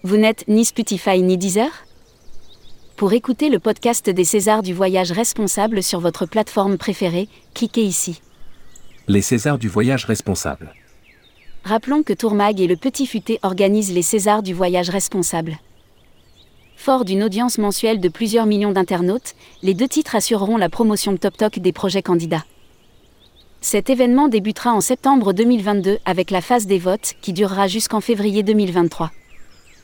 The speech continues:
Speaker 1: La cérémonie des Césars du voyage responsable, quant à elle, aura lieu en mars deux mille vingt-trois. Si vous souhaitez candidater,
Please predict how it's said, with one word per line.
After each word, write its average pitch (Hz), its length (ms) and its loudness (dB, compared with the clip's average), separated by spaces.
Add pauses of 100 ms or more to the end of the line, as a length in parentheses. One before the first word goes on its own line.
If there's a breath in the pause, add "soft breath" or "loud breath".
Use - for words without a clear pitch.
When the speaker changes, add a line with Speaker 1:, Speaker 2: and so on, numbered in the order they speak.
(480)
Speaker 1:
La 185 140 2
cérémonie 254 540 4
des 214 120 2
Césars 226 360 0
du 185 120 -4
voyage 190 360 0
responsable, 214 720 -2 (280)
quant 196 180 0
à 185 80 2
elle, 185 260 0 (200)
aura 190 240 2
lieu 214 180 2
en 196 80 4
mars 202 260 0
deux 214 100 2
mille 196 160 2
vingt-trois. 165 400 -2 (1120)
Si - 180 -4
vous 202 100 -2
souhaitez 262 360 0
candidater, 208 600 0